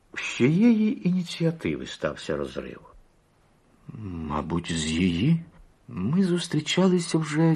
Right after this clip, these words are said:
Speaker 2: тільки за звичкою, розумієте? Я весь час був зайнятий. Вона сказала щось на зразок:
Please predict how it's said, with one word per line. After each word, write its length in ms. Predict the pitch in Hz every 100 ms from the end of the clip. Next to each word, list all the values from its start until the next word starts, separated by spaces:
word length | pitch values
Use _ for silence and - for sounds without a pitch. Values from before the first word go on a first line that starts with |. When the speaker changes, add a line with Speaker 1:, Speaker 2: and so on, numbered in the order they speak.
| 156
Speaker 2:
тільки 380 | 160 160 - 147
за 140 | 147
звичкою, 720 | 135 110 95 - - 78 80
розумієте? 640 | 85 104 135 139 - - - - - _ _ _ _ _ _ -
Я 160 | -
весь 160 | 135 127
час 200 | - 127
був 240 | 110 104
зайнятий. 640 | 78 95 107 98 95 - 85 - - - - _ _ _ -
Вона 240 | 110 95 107
сказала 480 | - 87 104 113 104
щось 400 | - - 95 95
на 100 | 92
зразок: 840 | 85 87 98 202 - - -